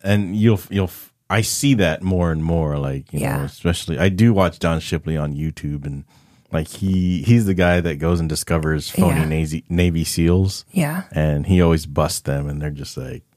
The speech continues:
Speaker 1: "Yeah, no, I don't, no, I was definitely there." He goes, "Yeah.
Speaker 2: Yeah.
Speaker 1: But you weren't in the, in the seals."
Speaker 2: Right.
Speaker 1: No, it's interesting.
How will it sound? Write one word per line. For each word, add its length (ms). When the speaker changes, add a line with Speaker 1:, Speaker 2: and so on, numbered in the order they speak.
Speaker 1:
"Yeah, 300
no, 280
I 40
don't, 360
no, 260
I 80
was 160
definitely 380
there." 280
He 140
goes, 180
"Yeah. 280
Speaker 2:
Yeah. 360
Speaker 1:
But 180
you 180
weren't 320
in 160
the, 160
in 100
the 80
seals." 360
Speaker 2:
Right. 260
Speaker 1:
No, 120
it's 160
interesting. 800